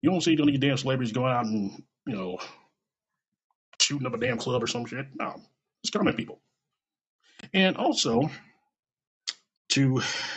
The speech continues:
give them a very good example of this, I think I've said this already, but I'll repeat it. The gentleman that was going to take on, uh, take these two bags on the plane with, like, shit in there for bombs and shit.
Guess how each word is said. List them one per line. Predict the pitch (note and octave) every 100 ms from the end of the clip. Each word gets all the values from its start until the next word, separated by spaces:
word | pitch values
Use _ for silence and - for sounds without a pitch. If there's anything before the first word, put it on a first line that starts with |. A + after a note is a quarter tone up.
| - - _ A#2
give | C3+
them | A#2+ G#2
a |
very | F2+ G#2 -
good | -
example | F#2+ - - - F2
of | F2
this, | G3+ -
I | F#3
think | - G3+ F#3+
I've | F#3+
said | - C3+
this | C#3
already, | C3+ C3+
but | C3 G2
I'll | -
repeat | F#2 G2 - - -
it. | - - - _ _ - _ _ _ _ _
The | A3
gentleman | - D4 G3+ - - - _ _ - - -
that | G#2+ G#2+
was | G#2
going | C3 D#3
to | -
take | B2+ - C#3+
on, | B2+ B2+ B2 A#2 G#2 - - - _ _ _ _ _ _ _ _ _ _ _
uh, | C3+ G2+
take | - A#2+
these | A#2
two | - A#2
bags | A2 G2 - -
on | G2
the | F#2+
plane | - - C#3+ - - - _ _ _ _ _
with, | - G#2 -
like, | F#2+ F#2 - _ _ _
shit | - - D#3
in | B2+
there | A#2+
for | -
bombs | F#2+ A#2+ C3+ F2
and | - -
shit. | - -